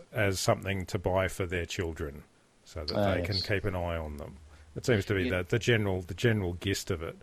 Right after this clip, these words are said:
Speaker 1: But what,
Speaker 2: Ah.
Speaker 1: what, the, what they've seemed to have done with, with these ads is they've focused on a single feature for each ad.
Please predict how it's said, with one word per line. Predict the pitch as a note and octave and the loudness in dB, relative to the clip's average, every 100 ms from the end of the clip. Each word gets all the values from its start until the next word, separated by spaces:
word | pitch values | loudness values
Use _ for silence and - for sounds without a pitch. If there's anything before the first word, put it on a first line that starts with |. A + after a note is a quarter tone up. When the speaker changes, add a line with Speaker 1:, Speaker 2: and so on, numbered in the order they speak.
| - - - | -18 -20 -6
Speaker 1:
But | - E3 | -4 2
what, | F3+ | 2
Speaker 2:
Ah. | B2 | 6
Speaker 1:
what, | F3 G3 | 8 10
the, | E3+ | 8
what | F#3 G3 | 8 10
they've | D#3+ A2+ | 8 6
seemed | - C3+ A#2+ | 6 8 8
to | |
have | F#2+ | 6
done | G#2+ A2 A2+ | 6 6 6
with, | G2 E2 - - | 4 2 -10 -6
with | G2 F2 E2 - A2+ | -2 -2 -4 -12 -2
these | G2 F2+ | 0 2
ads | F#2+ F2 D2+ - | 2 2 -2 -8
is | F#2 | -2
they've | G2+ G2+ | 2 4
focused | - A#2+ G#2+ - | 6 6 4 2
on | G2+ | 0
a | F2 | 0
single | - A#2 G2 E2 | 2 2 2 0
feature | - A#2 - - - _ - _ _ - | 4 4 2 -4 -6 _ -20 _ _ -10
for | - | -4
each | F#2 F2+ - | -2 -4 -2
ad. | G2 D#2+ | -2 -2